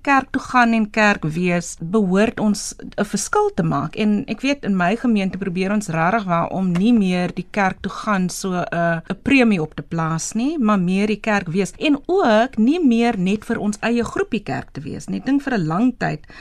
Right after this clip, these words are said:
in ons land is ons kerkgeskiedenis en ons politieke geskiedenis is dit connect deur die aparte, deur die separation van, van groepe. En ek dink as kerke probeer ons ook maar om dit te shift. Ons kry dit altyd reg, hè?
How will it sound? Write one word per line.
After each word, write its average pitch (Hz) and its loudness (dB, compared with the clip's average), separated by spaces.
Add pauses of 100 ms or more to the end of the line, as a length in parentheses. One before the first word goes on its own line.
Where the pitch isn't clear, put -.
(140)
in 196 -2
ons 208 0
land 170 -2
is - -6
ons - -6
kerkgeskiedenis 214 -4
en 175 -6
ons 175 -4
politieke 190 -6
geskiedenis 170 -8 (380)
is 196 -2
dit 190 -4
connect 175 0 (180)
deur 190 0
die 185 -2
aparte, 247 4 (100)
deur 196 0
die 202 -4
separation 214 2
van, 170 -2
van 170 -4
groepe. - -2
En 220 2
ek 190 0
dink 226 4
as - -4
kerke 226 0
probeer 175 -4
ons 175 -4
ook 185 -8
maar 165 0
om 202 2
dit 185 2
te 254 0
shift. - 0
Ons 202 -4
kry 359 0
dit 381 -2
altyd 156 -6
reg, 202 -6
hè? 170 -8